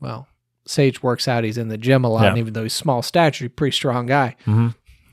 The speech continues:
Speaker 1: But yeah, just some random fan walking in there trying to pick it up is like, "You, you're just gonna hurt yourself."
Speaker 2: Yep. Yeah, they don't know how to lift, and then you don't know how to walk with it. The worst thing about wrestling rings and wrestling equipment is it's awkward. It's like trying to move a couch.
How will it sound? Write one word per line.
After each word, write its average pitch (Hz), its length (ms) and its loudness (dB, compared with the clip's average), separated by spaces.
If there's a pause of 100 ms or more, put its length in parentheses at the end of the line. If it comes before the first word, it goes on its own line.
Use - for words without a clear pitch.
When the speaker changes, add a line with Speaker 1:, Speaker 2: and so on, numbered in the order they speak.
(120)
Speaker 1:
But 143 140 -2
yeah, 143 220 2
just - 220 -2
some 139 200 -2
random 135 320 0
fan 139 320 4
walking 135 320 2
in 135 80 -2
there 139 140 0
trying 143 200 -2
to 127 60 -6
pick 143 160 -2
it 135 60 0
up 135 100 0
is 127 60 -10
like, 117 240 -12
"You, 151 60 -2
you're 143 640 0
just - 180 -2
gonna 107 160 0
hurt - 220 -6
yourself." - 200 -10
Speaker 2:
Yep. 107 120 -2 (380)
Yeah, 101 60 4
they 117 120 2
don't 123 140 2
know 127 40 4
how 127 100 4
to 123 60 2
lift, 120 440 0 (180)
and 123 120 2
then 151 100 2
you 165 80 -2
don't 156 100 0
know 147 60 2
how 135 80 2
to 107 60 2
walk 117 280 0
with - 100 -10
it. 82 160 -14 (380)
The 123 160 2
worst 131 360 0
thing 117 120 2
about 101 180 4
wrestling 120 400 2
rings 139 300 2
and 98 100 -2
wrestling 104 340 0
equipment 127 460 -2 (400)
is 113 140 0
it's 90 160 -10 (100)
awkward. 101 640 -4 (400)
It's - 100 -18
like 143 120 4
trying 190 200 4
to 147 60 6
move 127 180 4
a 104 80 -2
couch. - 560 -2